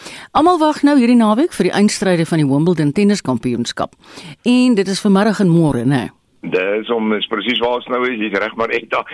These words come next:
Speaker 2: Nou, die vroue enkelspel se eindstryd word dan vandag gespeel, drie uur Suid-Afrikaanse tyd. En, nou ja, Yvonne Golag-, Goolagong van Australië, sy het vyftig jaar gelede haar eerste Wimbledon titel gewen.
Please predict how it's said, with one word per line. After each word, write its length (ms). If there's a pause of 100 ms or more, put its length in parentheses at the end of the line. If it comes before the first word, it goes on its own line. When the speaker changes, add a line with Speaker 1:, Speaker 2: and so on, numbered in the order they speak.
(120)
Speaker 2:
Nou, 140
die 100
vroue 240
enkelspel 540
se 100
eindstryd 400
word 220
dan 100
vandag 320
gespeel, 380
drie 240
uur 100
Suid-Afrikaanse 560
tyd. 300 (400)
En, 180
nou 160
ja, 140 (100)
Yvonne 320
Golag-, 320 (160)
Goolagong 480
van 160
Australië, 400
sy 80
het 80
vyftig 380
jaar 180
gelede 460 (240)
haar 320
eerste 340
Wimbledon 480
titel 240
gewen. 320